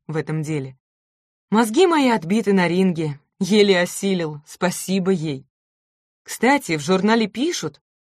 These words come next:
что в начале следующей недели будет опубликован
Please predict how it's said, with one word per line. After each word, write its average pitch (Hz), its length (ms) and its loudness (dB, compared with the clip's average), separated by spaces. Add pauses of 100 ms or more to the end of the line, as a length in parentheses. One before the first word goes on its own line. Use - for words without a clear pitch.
что - 220 0
в 175 80 0
начале 208 360 0
следующей 196 480 -2
недели 190 440 2
будет 254 320 -2
опубликован 262 680 0